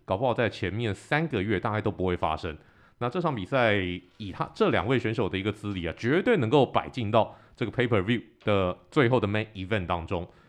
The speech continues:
这两个人其实原本在二零一八年的U F C二四零有排过，要这两个人打一场，但后来因为种种因素，这场比赛没有办法打成。来，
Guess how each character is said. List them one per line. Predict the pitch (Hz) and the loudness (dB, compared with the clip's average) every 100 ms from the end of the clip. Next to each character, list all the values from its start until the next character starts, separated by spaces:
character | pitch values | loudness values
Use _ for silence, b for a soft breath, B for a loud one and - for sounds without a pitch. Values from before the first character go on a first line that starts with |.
| b b b | b b b
这 | - | -4
两 | 254 131 87 | 0 0 0
个 | |
人 | 104 | -2
其 | 110 113 | -2 -4
实 | 113 120 117 | -2 0 2
原 | 98 120 170 | 0 -2 0
本 | 117 | -2
在 | 87 127 113 101 | 0 2 2 2
二 | 131 | -2
零 | 113 104 | -2 -2
一 | 113 | -4
八 | 117 107 | -4 -2
年 | 98 95 | -2 -2
的 | 101 | -2
U | 117 | 0
F | 104 | 0
C | 107 110 | -2 -2
二 | 151 104 | 0 0
四 | - 196 107 | -4 -4 -4
零 | 80 80 - _ _ - | -4 -10 -16 _ _ -8
有 | 110 123 | 2 2
排 | 85 - 85 | 2 -4 -2
过， | 107 165 123 - _ _ _ _ | 0 2 2 0 _ _ _ _
要 | 131 139 | 2 2
这 | 139 131 | 4 2
两 | 92 | 2
个 | 80 | -2
人 | 101 | -2
打 | 113 73 80 | -2 -4 -4
一 | 135 | -2
场， | 101 - b b b b | -2 -4 b b b b
但 | - 127 | 0 4
后 | 151 | 6
来 | 110 98 | 6 6
因 | 104 131 | 4 2
为 | 120 | 2
种 | 110 | 2
种 | 117 98 | 2 2
因 | 98 | 2
素， | 113 123 | 0 -2
这 | 95 123 107 | 2 4 4
场 | 101 113 98 | 2 0 -2
比 | 95 | -2
赛 | 82 104 95 | 0 0 0
没 | 92 123 | 0 -2
有 | 98 | -2
办 | 117 | 0
法 | 101 98 | 2 0
打 | - 76 | 0 -8
成。 | - 80 78 b b b - | -8 -8 -8 b b b -4
来， | 95 | -4